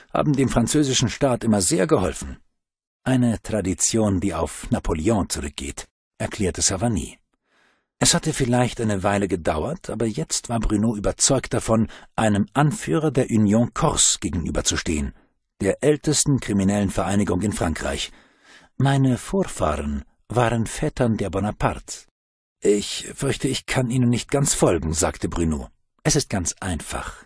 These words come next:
entgegnete Savani. „Wir Korsen haben in Indochina französische Interessen vertreten und den Betrieb dort im Gang gehalten.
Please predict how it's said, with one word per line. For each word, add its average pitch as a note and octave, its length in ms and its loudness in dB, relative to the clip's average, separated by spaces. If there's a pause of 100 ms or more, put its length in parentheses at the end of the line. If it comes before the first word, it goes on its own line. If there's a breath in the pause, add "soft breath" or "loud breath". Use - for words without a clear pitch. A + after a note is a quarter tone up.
(120)
entgegnete F#2 640 0
Savani. G2 560 0 (440 loud breath)
„Wir D3 220 4
Korsen E2 640 0 (260 loud breath)
haben A2+ 240 2
in A2+ 60 4
Indochina A2+ 560 2
französische G#2+ 640 -2
Interessen A2 460 0
vertreten F#2+ 500 -2 (240 loud breath)
und D3 240 0
den A#2+ 180 2
Betrieb A#2 520 -4
dort D#2+ 240 -2
im F2+ 100 -2
Gang F2 240 0
gehalten. F2 480 -2